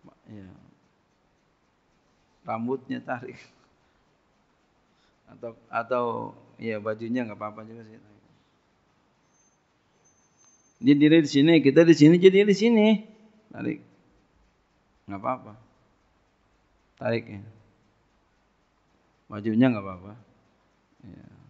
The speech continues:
Atau rambutnya tarik kemari. Susah ribet begini, tarik. Mudah-mudahan dia ngerti ditarik, apa maksudnya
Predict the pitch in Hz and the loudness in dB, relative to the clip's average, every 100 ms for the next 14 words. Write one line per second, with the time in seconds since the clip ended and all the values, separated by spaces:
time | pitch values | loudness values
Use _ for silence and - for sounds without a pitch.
0 | _ _ _ 110 110 107 110 113 117 117 | _ _ _ _ -20 -20 -20 -20 -20 -20
1 | 120 120 117 117 120 123 _ _ _ _ | -20 -20 -20 -20 -20 -20 _ _ _ _
2 | _ _ 123 _ 123 _ _ _ _ _ | _ _ _ _ _ _ _ _ _ _
3 | _ _ 117 - 117 110 104 - - 110 | _ _ -20 -12 -10 -8 -10 -12 -12 -6
4 | 107 117 107 87 - 107 107 - _ _ | -2 0 -2 -6 -14 -16 -16 -18 _ _
5 | _ _ _ _ _ _ _ _ _ _ | _ _ _ _ _ _ _ _ _ _
6 | _ _ _ _ _ _ _ _ _ _ | _ _ _ _ _ _ _ _ _ _
7 | _ _ _ _ _ _ _ _ _ _ | _ _ _ _ _ _ _ _ _ _
8 | _ _ _ _ _ 214 _ _ 220 170 | _ _ _ _ _ _ _ _ -20 -20
9 | _ - - 110 101 107 110 139 117 120 | _ -20 -4 0 0 2 2 4 4 4
10 | 143 - 135 120 135 135 123 - 104 104 | 2 2 -2 -2 -4 -2 -2 -4 -4 -4
11 | 101 151 147 131 | -2 -4 4 6